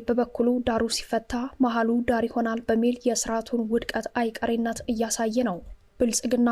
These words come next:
በሰራዊት ብዛት ወታደራዊ ገዥነቱን ለማረጋገጥ በሞከረ ቁጥር ወደ ፍጻሜ መንግስቱ አምርቷል። በምርጫ ጉዳይ በስካይላይት ሆቴል ከፖለቲካ ፓርቲዎች ጋር በዝግ ያደረገው ስብሰባ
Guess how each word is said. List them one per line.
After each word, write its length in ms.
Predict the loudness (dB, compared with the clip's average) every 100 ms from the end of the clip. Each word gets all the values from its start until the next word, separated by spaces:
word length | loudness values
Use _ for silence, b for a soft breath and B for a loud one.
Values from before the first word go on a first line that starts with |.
| 2
በሰራዊት 480 | 0 0 2 0 -2
ብዛት 320 | -2 -2 -2 -2
ወታደራዊ 540 | -2 0 -2 2 2 2
ገዥነቱን 680 | 0 2 0 0 0 -2
ለማረጋገጥ 720 | 2 2 2 0 0 0 -2 -2 -2
በሞከረ 440 | 0 0 -2 -2 -2
ቁጥር 360 | -4 -2 -2 0
ወደ 160 | -2 -2
ፍጻሜ 480 | -2 -4 -2 0 0
መንግስቱ 420 | 2 0 0 -2 -2 -4 -2
አምርቷል። 520 | -2 -2 -2 -6 -8 _ _
በምርጫ 360 | 2 2 2 0 0
ጉዳይ 360 | 0 0 0 0 0
በስካይላይት 680 | -2 0 0 0 2 0
ሆቴል 360 | -2 0 2 0 -2
ከፖለቲካ 680 | -2 -2 -2 -2 -2 -4 -4
ፓርቲዎች 460 | -2 -4 -2 -2 -2
ጋር 200 | -2 -4 -4
በዝግ 380 | 0 0 0 -2 0
ያደረገው 500 | 0 0 0 -2 -2
ስብሰባ 480 | -4 -2 -2 -2